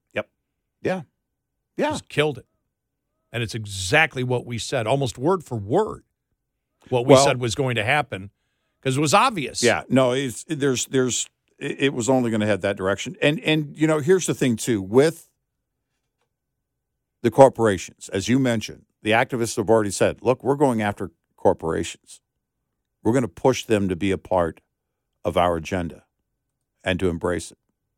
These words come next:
Speaker 1: So I don't know who the corporation, the Dave Chappelle of corporations is going to be that finally puts an end to it.
Speaker 2: I like that.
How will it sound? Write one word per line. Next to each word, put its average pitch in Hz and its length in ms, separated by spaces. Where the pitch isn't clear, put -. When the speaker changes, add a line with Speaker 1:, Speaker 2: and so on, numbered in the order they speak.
Speaker 1:
So 139 520
I 156 120
don't 196 220
know 156 240
who 147 220
the 127 100
corporation, 123 960
the 110 160
Dave 127 320
Chappelle 123 520
of 104 100
corporations 110 720
is 92 140
going 107 240
to 92 80
be 90 300
that 92 120
finally 113 380
puts 98 280
an 95 100
end 104 200
to - 160
it. - 60
Speaker 2:
I 170 140
like 190 260
that. 104 220